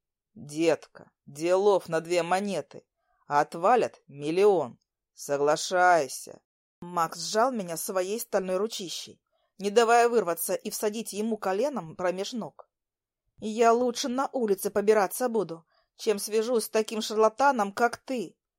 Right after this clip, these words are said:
У него загорелись глаза, но, как ни странно,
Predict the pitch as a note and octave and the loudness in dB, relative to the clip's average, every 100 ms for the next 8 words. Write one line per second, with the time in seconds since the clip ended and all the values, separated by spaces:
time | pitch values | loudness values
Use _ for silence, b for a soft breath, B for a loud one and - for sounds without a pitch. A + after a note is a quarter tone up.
0 | _ _ _ D#3+ F3 F3 D#3+ F3 F#3+ F#3+ | _ _ _ -10 -4 -2 -2 -4 -4 -4
1 | F3 F3 F#3 F#3+ F3 E3+ F3+ G3+ B3+ B3 | -4 -4 0 0 2 0 0 -2 -2 -4
2 | G#3 - G#3 B3 C4+ F3+ | -4 -4 0 0 0 -8